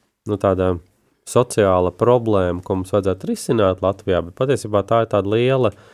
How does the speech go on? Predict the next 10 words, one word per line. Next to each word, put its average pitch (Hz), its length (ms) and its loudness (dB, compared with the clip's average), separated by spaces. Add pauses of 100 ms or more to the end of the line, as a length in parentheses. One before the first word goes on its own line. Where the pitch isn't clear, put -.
(220)
eh, 101 240 2
netaisnība 92 920 0
sociāli 101 400 -4
pret 92 160 -10
tiem 92 220 -2
bērniem, 113 420 0
jo 107 80 -4
viņi 120 180 -4
nekādā 110 480 0
veidā 113 380 0